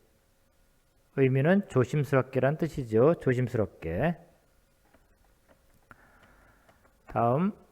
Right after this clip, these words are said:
음, 좀 더 갑시다. 삼 번은요, sound out. sound out. 울려 퍼지다. sound out으로 합니다.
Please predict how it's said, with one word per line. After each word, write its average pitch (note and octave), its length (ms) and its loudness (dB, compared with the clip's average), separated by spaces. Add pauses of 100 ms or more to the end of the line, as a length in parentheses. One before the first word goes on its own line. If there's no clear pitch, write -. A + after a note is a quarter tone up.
(180)
음, G3+ 680 -4 (500)
좀 A2+ 200 -10
더 G#2+ 80 -4
갑시다. G#2+ 460 -6 (2750)
삼 G#3 300 6
번은요, E3 480 10
sound G3+ 920 8 (180)
out. C#3 340 10 (540)
sound F#3+ 800 6 (220)
out. B2 300 12 (460)
울려 D#3 500 12
퍼지다. - 680 8
sound D#3 600 12 (120)
out으로 C#3 440 12
합니다. A#2 720 8